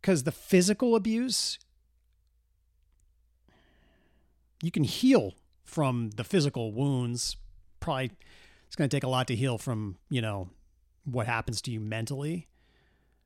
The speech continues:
Um, but yeah, the mental abuse, just, it's not gonna, <sighs> you know, it's just not gonna go well. Um,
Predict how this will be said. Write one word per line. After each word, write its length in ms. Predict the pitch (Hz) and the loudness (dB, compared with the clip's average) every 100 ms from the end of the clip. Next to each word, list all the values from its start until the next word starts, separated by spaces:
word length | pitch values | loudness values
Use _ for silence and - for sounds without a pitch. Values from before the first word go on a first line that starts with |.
| _ - | _ -6
Um, 640 | 123 120 113 110 107 98 - _ _ _ _ _ _ _ - | -2 0 0 0 -2 -6 -10 _ _ _ _ _ _ _ -8
but 120 | 127 | -8
yeah, 120 | - - | -8 -6
the 80 | |
mental 460 | 110 117 123 104 95 - _ | -4 -2 -4 -6 -12 -20 _
abuse, 580 | - 98 113 104 - - | -14 -8 -6 -4 -4 -4
just, 320 | - 113 - - | -6 -8 -8 -8
it's 240 | 131 - | -2 -2
not 320 | 131 151 131 | 0 -4 -4
gonna, 360 | 156 123 110 - _ _ _ _ _ _ _ _ _ - | -4 -4 -6 -10 _ _ _ _ _ _ _ _ _ -20
<sighs> 1000 | - - - - - _ _ _ _ - | -16 -14 -16 -20 -20 _ _ _ _ -10
you 100 | 127 | -8
know, 200 | 101 90 _ _ _ _ _ _ _ _ _ _ _ _ _ _ _ | -8 -14 _ _ _ _ _ _ _ _ _ _ _ _ _ _ _
it's 140 | 180 - | 0 2
just 160 | 202 | 2
not 200 | 165 131 | 0 -2
gonna 260 | 131 110 98 - - | -4 -8 -10 -14 -8
go 140 | 123 | -6
well. 280 | 101 92 - _ _ - - - | -6 -10 -16 _ _ -20 -20 -14
Um, 480 | 123 117 113 110 110 | -10 -8 -8 -10 -14